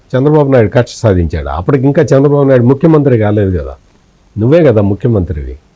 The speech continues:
నువ్వే కదా ఈ అకృత్యాలన్నింటికి డైరెక్ట్ విట్నెస్ నువ్వే కదా.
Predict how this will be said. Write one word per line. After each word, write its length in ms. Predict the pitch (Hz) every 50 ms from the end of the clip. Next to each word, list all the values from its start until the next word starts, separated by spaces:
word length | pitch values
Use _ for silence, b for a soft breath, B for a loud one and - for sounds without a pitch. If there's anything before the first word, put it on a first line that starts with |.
| _ _ _ _ _ _ _ _ _ _ _ _ -
నువ్వే 280 | 110 123 143 170 180 175
కదా 200 | 156 143 131 123
ఈ 180 | 123 117 120 123
అకృత్యాలన్నింటికి 1160 | 117 117 - 170 151 131 - 170 151 147 143 139 139 139 127 127 - 139 127 117 127 120 98 b b b b b -
డైరెక్ట్ 440 | 82 95 104 127 156 180 - - -
విట్నెస్ 480 | 151 131 135 131 - 170 165 151 - 135
నువ్వే 300 | 120 135 139 160 175 143
కదా. 300 | 113 98 80 73 64